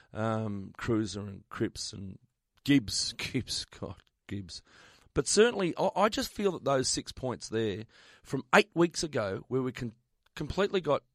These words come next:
smashed in so many areas, this coach, this coaching panel, this team has turned it around in eight weeks to show the mob that we played then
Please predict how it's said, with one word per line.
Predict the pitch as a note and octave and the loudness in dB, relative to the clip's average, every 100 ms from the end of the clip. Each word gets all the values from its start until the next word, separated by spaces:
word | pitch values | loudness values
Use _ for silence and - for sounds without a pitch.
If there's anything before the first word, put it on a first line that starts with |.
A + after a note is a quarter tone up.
| _ _ | _ _
smashed | - - C#3+ C3+ B2 | -10 -4 -2 -2 -6
in | |
so | A2 C3+ | -2 -2
many | C3 A2+ | 0 0
areas, | B2 C#3+ G#2 G#2 - - _ _ _ _ - | 0 0 -2 -6 -10 -16 _ _ _ _ -4
this | - | -2
coach, | - F3+ G3 - - - _ _ _ _ | 0 4 4 4 -4 -6 _ _ _ _
this | - - | -8 4
coaching | G3 G#3 G3+ F#3+ | 4 6 0 -4
panel, | C#3+ A2 G#2 _ - - - | -4 -4 -8 _ -20 -14 -4
this | G#3+ | -2
team | - F3+ G#3 F3+ G2+ - _ _ _ _ _ _ _ _ _ | 0 0 2 0 -2 -8 _ _ _ _ _ _ _ _ _
has | F3+ - | -4 -2
turned | - A#3+ C4 | 2 2 0
it | A3 | -2
around | D#3+ D#3+ F#3 F#3 | 2 4 4 2
in | D#3 - | -2 2
eight | F#3 G3 | 2 2
weeks | C3+ D3 F3 B3 - - - - - _ _ _ _ _ _ _ | -4 -4 0 0 -2 -4 -2 -2 -8 _ _ _ _ _ _ _
to | D#3+ | 0
show | D#3+ F#3 F3 F3 - | 4 8 6 4 0
the | C#3 | -2
mob | D3+ F3+ D#3+ | 4 4 4
that | D#3 | -2
we | C3+ | -4
played | A#2+ C3+ C#3+ A#2 | -4 0 0 0
then | C#3 F#3 A#2 D3+ | -2 0 -2 -8